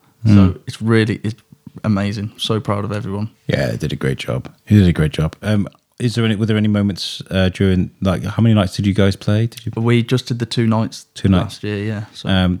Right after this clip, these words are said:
Speaker 2: w-,
Speaker 1: hopefully
Speaker 2: were any of the
Speaker 1: more.
Speaker 2: nights absolute pandemonium? Did anything go wrong? Like, I mean, it didn't seem it to be. I think the light fell over once. I think that was about it on ours, but there was nothing, like, serious that went wrong. That was it.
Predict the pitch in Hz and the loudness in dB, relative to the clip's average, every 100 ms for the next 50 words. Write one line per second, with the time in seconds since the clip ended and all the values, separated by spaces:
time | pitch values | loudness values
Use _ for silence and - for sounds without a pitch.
0 | - 113 95 110 107 104 104 101 98 90 | -4 -4 -2 0 2 2 2 2 2 0
1 | 98 - 107 - 104 101 98 98 87 98 | -4 -4 -6 -2 -2 0 2 0 0 0
2 | 101 107 101 98 95 98 101 101 101 76 | 0 0 0 0 2 2 2 2 0 -2
3 | 98 101 98 98 131 135 - 101 65 - | 0 2 0 -2 0 0 0 0 -2 -8
4 | - - 113 101 104 90 - 95 87 82 | -6 -2 0 2 2 0 0 2 2 2
5 | 82 82 80 82 98 90 87 87 87 87 | 0 0 -2 -2 0 0 -2 -2 -2 -2
6 | 82 92 85 85 - 92 95 107 - 95 | -2 -2 -2 -4 -4 -2 0 0 2 2
7 | 90 85 - - 90 87 87 87 80 90 | 2 0 -4 -2 -2 -2 -2 -2 0 -2
8 | 80 92 98 95 90 | -2 -2 -2 -2 -2